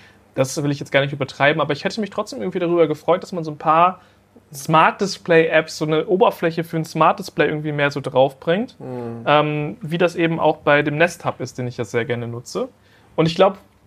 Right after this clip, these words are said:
Speaker 1: da ich aus dieser Richtung gekommen bin und auch das, äh, Pixel Tablet hauptsächlich als Smart Display nutzen möchte, eben mit dem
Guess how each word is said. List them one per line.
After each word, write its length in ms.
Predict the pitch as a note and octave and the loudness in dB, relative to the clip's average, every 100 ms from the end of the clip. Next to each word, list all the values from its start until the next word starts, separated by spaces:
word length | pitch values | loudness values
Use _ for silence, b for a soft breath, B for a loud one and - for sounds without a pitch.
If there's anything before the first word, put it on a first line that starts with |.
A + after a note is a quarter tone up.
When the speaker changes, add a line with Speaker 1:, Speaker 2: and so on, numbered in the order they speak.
| - | 2
Speaker 1:
da 160 | E3 | 4
ich 100 | F#3+ | 4
aus 140 | G3+ - | -2 0
dieser 260 | A3+ A#3 | 2 2
Richtung 280 | A3 A3+ G#3 | 2 -2 0
gekommen 400 | F3 - G#3+ C#4 | 0 2 0 0
bin 140 | D#4 | -4
und 140 | C#4+ G3+ | -2 0
auch 140 | F3 | 0
das, 300 | - F3 - | 0 -6 -6
äh, 160 | - E3+ | -2 -2
Pixel 340 | - A3 F#3 | -2 -4 -4
Tablet 400 | E3 G3 F3+ - | -4 -6 -6 0
hauptsächlich 400 | F#3 F#3 G3 F3+ | 0 0 -8 -4
als 160 | E3 - | -4 -2
Smart 260 | E3 F#3 | -2 -2
Display 260 | - - C#3+ | -4 -6 -4
nutzen 360 | D#3 C#4+ D4 C3+ | -4 -6 -6 -4
möchte, 400 | B2 - F3+ F4+ _ b b b | -4 -4 -4 -6 _ b b b
eben 300 | E3+ F3 F3+ | 2 4 2
mit 180 | B3+ | 2
dem 100 | A3 | 2